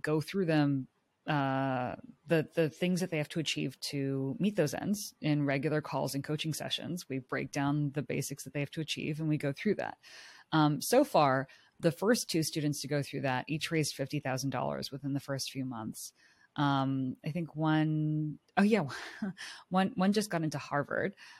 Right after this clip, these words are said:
Um, so they're, they're doing well. Like, I think the outcomes look good. Um, though I, I would say that there's a selection bias in that, like,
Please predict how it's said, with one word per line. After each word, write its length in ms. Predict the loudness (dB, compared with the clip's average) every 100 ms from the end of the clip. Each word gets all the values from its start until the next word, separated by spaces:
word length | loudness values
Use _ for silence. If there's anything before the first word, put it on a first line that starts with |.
| -8 0
Um, 560 | 2 4 2 2 -2 -6 _
so 380 | -6 2 4 4
they're, 220 | 4 2
they're 140 | 6 6
doing 280 | 8 8 8
well. 340 | 6 2 4
Like, 200 | 6 6
I 80 | 6
think 180 | 4 2
the 140 | 4
outcomes 500 | 4 4 4 4 6
look 160 | 2 2 -4
good. 420 | -4 -2 -2 -4 _ -20 -12 0
Um, 500 | 2 4 4 0 0
though 180 | 4 6
I, 160 | 6 2 2
I 100 | 2
would 200 | 4 2
say 140 | 2
that 140 | 0 2
there's 220 | 0 0
a 60 | -2
selection 600 | -4 -4 -6 -6 -4 -2
bias 480 | -2 -2 -4 -4
in 180 | 0 2
that, 160 | 2 0
like, 300 | -2 -2 -4